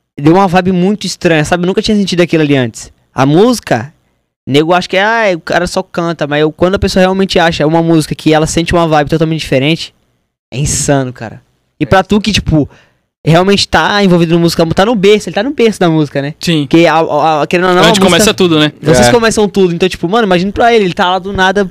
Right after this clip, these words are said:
Speaker 1: "Ah, vou criar um beat", e tá lá, tá ligado? Daqui a pouco, como? Caralho, esse ficou, ah, ótimo, tá ligado? Tipo
Speaker 2: Aí, normalmente, quando você, dá pra você sentir essa conexão que tem o artista e o beatmaker.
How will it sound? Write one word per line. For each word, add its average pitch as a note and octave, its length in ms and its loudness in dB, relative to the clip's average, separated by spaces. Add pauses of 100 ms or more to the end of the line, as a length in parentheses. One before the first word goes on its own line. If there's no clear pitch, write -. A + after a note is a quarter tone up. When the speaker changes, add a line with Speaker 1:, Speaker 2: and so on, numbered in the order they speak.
(120)
Speaker 1:
"Ah, G#3 140 -6
vou F3 100 -8
criar F#3 160 -4
um F#3+ 60 -2
beat", F3+ 240 -4
e D3+ 100 -4
tá F3+ 180 0
lá, F3 120 2
tá - 80 -8
ligado? D3 160 0
Daqui D#3 120 -2
a D#3+ 40 -2
pouco, D#3 220 -14
como? C#3+ 340 -12
Caralho, - 420 -20 (760)
esse F3+ 320 -8
ficou, G3+ 760 -2 (600)
ah, - 140 -6 (240)
ótimo, D#3+ 540 0
tá C#3+ 100 -4
ligado? C#3+ 280 -2
Tipo - 200 -20
Speaker 2:
Aí, E3 160 0
normalmente, E3 640 -2
quando D#3 240 -2
você, E3 380 0
dá D#3 160 -2
pra - 80 -4
você B3+ 80 0
sentir A#3 240 0
essa F#3+ 160 -2
conexão F3 560 -2 (680)
que D#3+ 120 -10
tem E3+ 500 -2
o F3+ 140 0
artista F#3+ 560 -2
e E3+ 100 -2
o E3+ 60 2
beatmaker. D3 640 -2